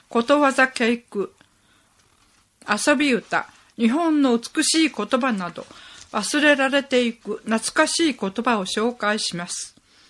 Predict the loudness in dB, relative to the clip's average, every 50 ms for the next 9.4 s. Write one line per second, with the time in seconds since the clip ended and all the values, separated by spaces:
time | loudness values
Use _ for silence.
0 | _ _ -4 -2 -2 -2 -4 -6 -8 -10 -12 -18 -20 _ _ _ _ _ _ _
1 | _ -4 -2 0 2 2 0 0 -4 -8 -8 -8 -6 -8 -6 -4 -4 -4 -4 -4
2 | -4 -2 -2 -2 -2 -2 -4 -4 -6 -8 -12 _ _ _ _ _ _ _ 0 0
3 | 0 2 2 0 0 0 -2 -4 -2 -2 0 0 -2 -2 -6 -6 -6 -6 -6 -6
4 | -8 -8 -6 -2 -2 -2 -2 -2 -4 -6 -8 -6 -6 -6 -4 -4 -2 -2 -4 -4
5 | -8 -12 _ _ _ -16 -14 -14 -14 -16 _ _ _ _ _ _ _ _ _ _
6 | _ _ _ _ _ 0 2 2 2 0 -2 -6 -10 -10 -12 -14 _ _ _ _
7 | _ _ _ _ _ _ _ _ _ _ _ _ _ _ _ _ -4 -4 -2 0
8 | 0 2 2 2 2 0 -2 -6 -6 -2 -2 0 0 0 0 -2 0 0 0 0
9 | -2 -2 -4 -4 -4 -4 -8